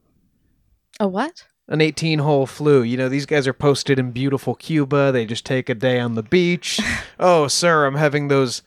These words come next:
Speaker 2: those symptoms you've heard tell of."
Speaker 1: I think part of the bill is compensating families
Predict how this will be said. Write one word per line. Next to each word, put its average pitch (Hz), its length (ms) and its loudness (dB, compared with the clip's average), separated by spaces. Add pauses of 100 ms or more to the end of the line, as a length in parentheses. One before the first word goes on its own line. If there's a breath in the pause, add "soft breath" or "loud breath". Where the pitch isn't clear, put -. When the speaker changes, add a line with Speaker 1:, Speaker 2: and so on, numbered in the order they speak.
Speaker 2:
those 151 380 2
symptoms 120 760 -2
you've 120 160 -6
heard 117 320 -4
tell 120 240 -2
of." 101 320 -10
Speaker 1:
I 233 100 2
think 359 260 -4
part 349 220 0
of 320 80 0
the 233 100 0
bill 208 380 2
is 180 400 0
compensating 175 960 -2
families 156 1000 -4